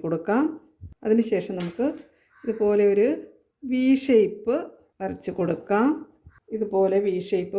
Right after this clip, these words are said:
വരച്ചതിന് ശേഷം നമുക്ക് നല്ല വൈഡായിട്ടുള്ള ഒരു കേർവ് ഷേപ്പ് നമ്മൾ ഇതുപോലെ വരച്ച് കൊടുത്തിട്ടുണ്ട്. ഇനി നമുക്ക് ഔട്ടർ പോർഷനിലും അതുപോലെ തന്നെ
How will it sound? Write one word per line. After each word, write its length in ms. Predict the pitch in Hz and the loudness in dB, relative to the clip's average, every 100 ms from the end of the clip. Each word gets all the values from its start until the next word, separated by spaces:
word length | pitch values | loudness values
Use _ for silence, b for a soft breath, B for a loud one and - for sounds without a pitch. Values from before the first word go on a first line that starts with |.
| 202 | -2
വരച്ചതിന് 500 | 170 - 175 175 180 196 | -2 -6 -10 -8 -6 -6
ശേഷം 240 | 180 180 175 | -6 -6 -6
നമുക്ക് 320 | 170 165 233 285 285 _ _ _ _ _ | -6 -4 -4 -4 -6 _ _ _ _ _
നല്ല 160 | 190 185 196 | -2 2 2
വൈഡായിട്ടുള്ള 760 | 170 175 196 202 160 - 170 185 269 - - - | 2 0 0 -2 -4 -6 -4 0 -2 -4 -14 -4
ഒരു 120 | 196 180 - | -2 0 2
കേർവ് 300 | 190 180 196 | 2 4 2
ഷേപ്പ് 280 | - 175 - 190 | 2 -2 0 -2
നമ്മൾ 180 | 180 170 240 349 - _ - | -2 0 0 0 -8 _ -8
ഇതുപോലെ 480 | 180 165 160 160 220 - - | -6 -4 -2 2 2 0 -4
വരച്ച് 280 | 170 139 - 151 | -6 -6 -10 -8
കൊടുത്തിട്ടുണ്ട്. 720 | 165 - 170 165 170 156 202 311 311 - - - | -8 -8 -10 -8 -6 0 2 2 -2 -12 -20 -6
ഇനി 100 | 254 247 | 0 2
നമുക്ക് 260 | 175 156 240 - 240 | 0 -2 -4 -2 0
ഔട്ടർ 240 | 247 247 247 | 0 0 0
പോർഷനിലും 520 | 196 170 165 160 175 269 - - | 0 -2 -2 -2 0 -2 -4 -6
അതുപോലെ 380 | 175 156 160 165 170 | -4 -2 0 0 0
തന്നെ 300 | 165 160 196 | 0 2 2